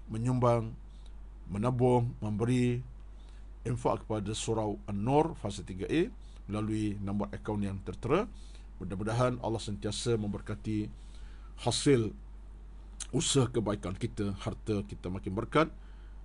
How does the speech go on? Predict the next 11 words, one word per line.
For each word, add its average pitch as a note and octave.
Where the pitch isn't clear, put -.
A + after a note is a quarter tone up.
dan F2
usia -
kita -
makin F#2+
Allah F#2
rahmati, F2+
insya-Allah. -
Amin B2
ya G#2+
rabbal G2
alamin. G#2